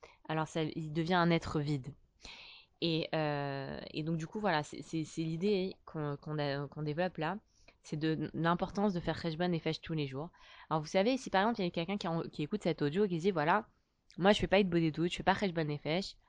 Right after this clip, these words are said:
ça me paraît, euh, ça me paraît un peu difficile de faire, euh, une heure d'Hit Bodedut,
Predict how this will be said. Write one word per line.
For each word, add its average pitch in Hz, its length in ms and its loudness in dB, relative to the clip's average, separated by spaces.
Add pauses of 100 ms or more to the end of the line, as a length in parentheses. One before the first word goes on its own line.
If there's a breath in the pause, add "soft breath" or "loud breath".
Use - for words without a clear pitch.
(340 soft breath)
ça - 180 2
me 165 60 4
paraît, 160 420 4
euh, 143 300 -4 (340)
ça 143 80 -6
me 147 40 -6
paraît 151 180 0
un 196 60 4
peu 208 140 2
difficile 175 580 2
de 151 100 -2
faire, 151 260 0
euh, 139 240 -2
une 156 160 -2
heure 151 120 4
d'Hit 147 160 -6
Bodedut, 147 600 4